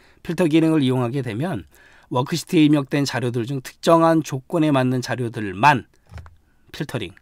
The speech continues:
추출, 걸러내겠다라는 뜻이잖아요. 자료들만 워크시트에 표시할 수 있다. 맞는 거고. 두 번째, 자동 필터에서 여러 필드의 조건을 지정하는 경우 각 조건들은 and 조건으로 설정이 되는 거죠.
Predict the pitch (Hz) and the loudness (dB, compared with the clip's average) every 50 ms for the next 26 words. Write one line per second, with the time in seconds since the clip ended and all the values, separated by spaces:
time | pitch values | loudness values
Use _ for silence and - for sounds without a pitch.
0 | _ - - - _ _ - _ _ - - - - - - 120 92 - _ _ | _ -20 -20 -20 _ _ -20 _ _ -18 -16 -14 -10 -8 -8 -8 -8 -10 _ _
1 | _ _ _ _ _ - - 120 147 151 143 127 110 - - 104 98 90 92 - | _ _ _ _ _ -6 -2 -2 0 0 0 -2 -6 -8 -10 -10 -10 -12 -14 -18
2 | 85 - - - 80 85 104 156 180 233 - _ _ _ _ - - 95 95 87 | -20 -18 -18 -16 -12 -8 -6 -6 -6 -8 -12 _ _ _ _ -16 -14 -14 -12 -12
3 | 104 107 123 127 92 92 - - - - - 123 123 - - 123 - 113 110 - | -10 -10 -10 -10 -10 -12 -14 -16 -18 -14 -12 -14 -12 -12 -12 -12 -12 -12 -12 -12
4 | 107 98 - - 110 - - _ _ _ - 87 87 90 90 87 78 76 73 - | -14 -12 -10 -10 -12 -12 -12 _ _ _ -18 -16 -16 -16 -16 -18 -20 -20 -18 -14
5 | 82 92 123 160 180 _ _ - _ _ - - - _ _ _ _ _ _ _ | -8 -6 -6 -6 -8 _ _ -20 _ _ -20 -20 -20 _ _ _ _ _ _ _
6 | _ _ - - 156 143 156 147 135 143 127 - 135 143 165 165 151 - 165 156 | _ _ -6 -2 0 2 2 2 2 0 0 2 2 4 4 2 2 2 0 0
7 | 147 - 165 151 151 151 151 147 147 151 156 165 147 120 131 147 147 - - 185 | 0 0 0 2 2 2 0 0 0 0 2 2 2 2 0 0 -2 -4 -4 -2
8 | 165 143 143 151 147 147 147 151 160 143 - 143 127 - 143 131 131 - - 123 | -2 0 0 0 0 2 2 2 2 0 -2 -4 -4 -4 -2 -2 -2 -4 -4 -6
9 | 123 113 113 110 107 107 98 - - 104 92 98 143 156 - - 127 - - 110 | -4 -4 -4 -4 -4 -6 -8 -10 -12 -10 -8 -6 -8 -8 -8 -10 -10 -10 -10 -12
10 | - - 113 98 90 98 123 160 185 202 - _ - _ _ - - 101 107 123 | -10 -8 -8 -8 -6 -4 -2 0 -2 -2 -4 _ -18 _ _ -12 -8 -6 -4 -4
11 | 135 196 202 196 175 - - 131 117 107 131 - - 131 - - 107 117 - 107 | -4 -4 -4 -4 -6 -6 -6 -8 -6 -8 -10 -10 -12 -12 -12 -12 -12 -12 -12 -14
12 | 87 87 85 85 - _ | -16 -18 -20 -20 -20 _